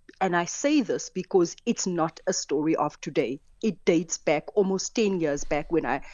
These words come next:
you know, wrote to the then president saying that, you know what, we will soon mirror the Cape Flats.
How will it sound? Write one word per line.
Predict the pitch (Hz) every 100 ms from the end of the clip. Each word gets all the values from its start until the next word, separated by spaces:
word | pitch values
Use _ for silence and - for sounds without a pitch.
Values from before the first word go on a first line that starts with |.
| - -
you | 196
know, | 190 165
wrote | 160 185 190
to | 208
the | 180
then | 160 156
president | 160 175 156 - 160 151
saying | 185 165 156
that, | 151 -
you | 170
know | 170
what, | 160 170
we | 180
will | 170
soon | 175 - 185 170
mirror | 156 160
the | 160
Cape | 165 - 151 -
Flats. | 156 - -